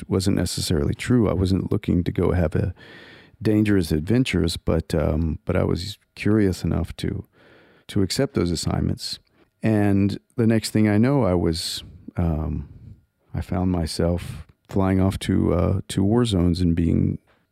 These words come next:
you know, what people would call a war photographer. It's not a, not a term that I use, but, and without thinking, without making this choice of, "That's the kind of photographer I'm gonna be," or, "That's the kind of photography I wanna do,"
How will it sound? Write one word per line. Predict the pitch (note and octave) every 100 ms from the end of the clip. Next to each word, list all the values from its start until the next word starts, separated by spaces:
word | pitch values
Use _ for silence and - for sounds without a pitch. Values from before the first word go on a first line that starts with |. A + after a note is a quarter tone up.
| _
you | F#2
know, | E2
what | F#2+ -
people | - F#2+ F2+
would | -
call | - F#2
a | F2+
war | G2+ B2+
photographer. | C3+ A2 F2 E2 E2 -
It's | - -
not | F#2
a, | - - G2
not | G2+ G2
a |
term | - F#2+ F2
that | F2
I | F#2+
use, | F#2+ F2+ E2+
but, | D#2 D2+ - - - - - - _ _ _ _ -
and | B2 A#2+ - - _ _ _ _ _ _ _
without | B2+ C3 C3 C3
thinking, | B2+ - - D3 - A2 G2
without | G2+ A#2 - _
making | B2 A#2+ A2+ G#2+
this | G2 F2+
choice | - B2+ B2+ G2+ E2+ - -
of, | F#2+ F2+ E2+ E2 - - - - _
"That's | A#2+ G#2+ -
the | G#2+
kind | - A2 G2
of | F2+
photographer | F2 F#2+ F2+ F2 - D#2+
I'm | D#2+
gonna | E2+
be," | G#2+ C#3
or, | A2+
"That's | F#2 -
the |
kind | - F#2 F2
of |
photography | - - F2+ E2+ - E2
I |
wanna | D#2+ D#2
do," | D#2+ A2+ A2+ G2+